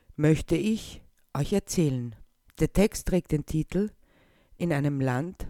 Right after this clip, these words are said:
nach unserer Zeit. Gedanken verloren sah Lilith in den sternenklaren Himmel, ihren Kopf in Adams Schoß gebettet,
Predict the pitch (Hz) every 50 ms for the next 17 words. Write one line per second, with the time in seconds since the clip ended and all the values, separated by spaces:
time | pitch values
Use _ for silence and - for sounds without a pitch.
0 | - - - _ _ _ - - 160 143 - 135 156 - - - 151 143 143 -
1 | 147 135 160 - - - 143 120 101 101 - - - - - - _ _ _ _
2 | _ _ _ _ _ _ - - - _ _ _ _ - _ _ _ - - -
3 | 196 196 196 208 220 - - 262 - - 240 233 220 202 190 190 202 208 214 202
4 | - _ _ - - - - 165 156 151 151 156 156 160 175 202 220 - - -
5 | - 175 165 160 156 147 - - - 160 147 147 151 170 185 185 - - 165 160
6 | 165 165 156 147 175 165 156 139 135 127 - - - - - _ _ _ _ _
7 | _ _ _ _ - 180 185 185 - - 190 202 - - - - 170 180 - 151
8 | 156 156 147 147 143 - - - 143 147 170 - - - 185 - - 170 170 -
9 | - 180 180 - -